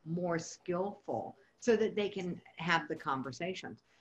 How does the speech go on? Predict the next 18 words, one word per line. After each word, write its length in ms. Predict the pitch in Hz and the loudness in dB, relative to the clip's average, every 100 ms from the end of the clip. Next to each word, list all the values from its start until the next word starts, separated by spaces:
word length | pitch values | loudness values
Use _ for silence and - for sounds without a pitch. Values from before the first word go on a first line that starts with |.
| _ | _
You 100 | 202 165 | 2 2
know, 100 | - | 2
we 240 | 180 226 220 | 0 4 6
are 120 | 196 | 6
in 140 | 185 | 4
such 360 | 185 202 196 - | 0 0 0 0
alignment. 500 | 190 170 175 151 160 | -2 0 2 0 2
We 120 | 202 | 4
won't 260 | 262 269 - | 6 4 6
figure 260 | 185 160 | 2 6
out 120 | 143 | 4
a 40 | 131 | 2
way 120 | 127 | -4
to 40 | 117 | -4
play 140 | - 135 | -2 -2
together. 400 | 135 139 139 160 _ _ _ _ - | -2 -2 -2 -6 _ _ _ _ 2
I 120 | 160 | 4
mean, 260 | 160 156 | 4 0